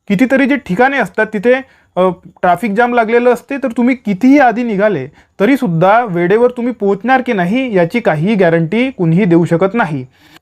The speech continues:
म्हणून बघा, normally अतिवृष्टीच्या काळामध्ये परीक्षा घेतल्या जात नाही.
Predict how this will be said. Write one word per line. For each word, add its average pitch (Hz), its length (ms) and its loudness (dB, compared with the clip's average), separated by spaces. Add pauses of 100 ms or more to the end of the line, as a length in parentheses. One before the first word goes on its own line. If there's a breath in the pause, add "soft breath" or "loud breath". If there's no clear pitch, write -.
(140)
म्हणून 247 260 2
बघा, 269 380 2
normally 247 640 0 (120)
अतिवृष्टीच्या 262 600 -2
काळामध्ये 208 640 0 (380 loud breath)
परीक्षा 214 440 0 (240)
घेतल्या 180 300 -2
जात 294 220 2
नाही. 190 380 -6